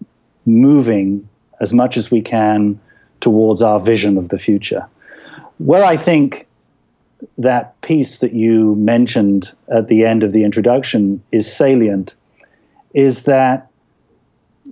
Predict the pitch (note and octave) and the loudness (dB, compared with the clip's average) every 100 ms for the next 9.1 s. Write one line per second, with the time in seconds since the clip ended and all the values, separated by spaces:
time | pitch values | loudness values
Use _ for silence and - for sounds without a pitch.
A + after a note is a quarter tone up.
0 | - D3 - G#3+ A3 A#3 G3 D#3+ D3 C#3+ | -4 -4 -2 0 2 2 2 0 0 0
1 | C3 C3+ C3+ C3+ B2+ B2 A2+ A2 C3 B2+ | -2 -2 -2 -2 -2 -4 -4 -2 0 0
2 | A#2 A2 - A2+ A2 G2+ G#2+ G#2 G#2 F#2 | -2 -2 -2 0 0 0 -2 -2 -4 -6
3 | F2 - - - - - E3+ E3+ E3+ D#3 | -6 -10 -14 -8 -8 -2 0 2 2 2
4 | C3 B2 A#2 A2 A#2+ A#2 A2 A2+ G2+ G#2+ | 2 0 -2 -2 0 0 -2 -2 -2 -2
5 | G#2 - C#3 B2+ B2+ A2 A2 - B2+ - | -2 -2 0 2 0 -2 -6 -4 -4 -2
6 | A#2+ G#2 - A2+ A#2+ A2+ A#2 A2 G#2+ A2+ | -2 -2 -2 -2 0 2 2 2 0 -2
7 | G#2 G#2 A2+ G#2+ G#2+ G#2+ G#2 G2+ G2 F#2+ | -2 -2 0 2 2 2 2 2 0 0
8 | G2+ F#2 G2+ G2 F#2+ F#2+ F#2+ - G2 F2+ | 0 0 2 2 0 -2 -2 0 0 0
9 | E2 | -4